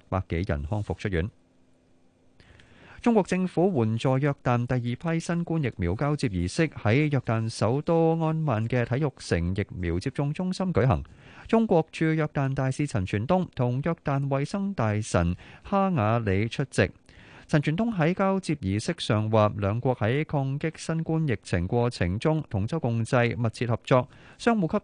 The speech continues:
予咗寶貴支持同埋無私幫助。約旦參加-，參與咗中國國藥集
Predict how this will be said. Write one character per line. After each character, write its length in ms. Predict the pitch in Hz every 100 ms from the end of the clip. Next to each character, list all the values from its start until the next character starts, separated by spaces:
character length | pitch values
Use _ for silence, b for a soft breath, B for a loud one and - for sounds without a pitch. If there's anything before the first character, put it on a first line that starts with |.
| -
予 180 | 131 147
咗 300 | 127 135 160
寶 100 | 101
貴 380 | 131 143 113 110
支 220 | - 139 135
持 200 | 87 80
同 140 | 78
埋 240 | 76 78
無 180 | 78 76
私 220 | - 123
幫 220 | 120 117 113
助。 200 | 87 69 _ B B B 156 151
約 100 | 202
旦 200 | 202 175
參 300 | 180 226 220
加-， 320 | 220 214 208 202
參 240 | - 214 196
與 180 | 151
咗 320 | 165 139 151 180
中 260 | 185 180
國 120 | 175 143
國 240 | 143 135 _
藥 200 | 135 117 - -
集 140 | -